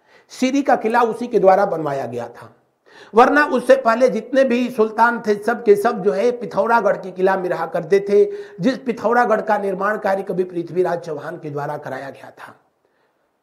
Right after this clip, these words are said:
और वही पिथौरागढ़ को जो है उसी जगह पर तोड़ करके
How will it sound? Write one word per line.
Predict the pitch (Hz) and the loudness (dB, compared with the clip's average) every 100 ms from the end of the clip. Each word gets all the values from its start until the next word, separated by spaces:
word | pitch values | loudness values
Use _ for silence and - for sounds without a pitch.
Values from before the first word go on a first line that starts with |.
| _ _ _ _ _ _ _ - | _ _ _ _ _ _ _ 2
और | 175 | 2
वही | 185 208 | 2 -2
पिथौरागढ़ | 233 196 165 190 196 180 180 | -8 -10 -4 -2 2 2 4
को | 190 180 | 2 2
जो | 170 | 0
है | 143 175 | -4 -6
उसी | 190 165 226 | -6 -6 -6
जगह | 170 165 180 | -4 -4 -4
पर | 180 | -6
तोड़ | 143 165 165 | -6 -6 -6
करके | 160 147 151 147 | -6 -8 -8 -10